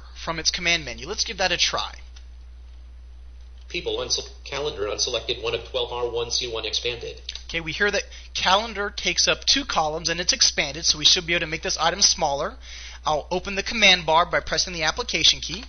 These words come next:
Speaker 2: Selected file F pull down. Unpin from start.
Speaker 1: And I'm gonna tab to smaller.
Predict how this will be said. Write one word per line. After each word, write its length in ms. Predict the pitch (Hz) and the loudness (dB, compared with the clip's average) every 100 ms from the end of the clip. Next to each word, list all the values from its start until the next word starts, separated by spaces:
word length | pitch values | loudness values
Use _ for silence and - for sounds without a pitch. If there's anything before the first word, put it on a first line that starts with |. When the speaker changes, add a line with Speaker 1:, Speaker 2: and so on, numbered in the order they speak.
| - | -6
Speaker 2:
Selected 440 | - 123 110 117 | -2 -2 -2 -4
file 300 | - 127 120 113 | -4 -4 -2 -2
F 220 | 110 - | -4 -6
pull 140 | 123 | -4
down. 260 | 113 110 - - - - | -2 -4 -8 -14 -14 -8
Unpin 300 | 143 151 135 | -6 -2 -4
from 120 | - 104 | -2 0
start. 440 | - 127 110 - - - - - - - | 0 -2 -6 -12 -14 -16 -16 -14 -14 -10
Speaker 1:
And 80 | 143 | -6
I'm 80 | 147 | -4
gonna 140 | 143 | -2
tab 460 | - - 170 185 - | 0 4 6 6 4
to 100 | - | 4
smaller. 400 | - 247 143 | 4 2 0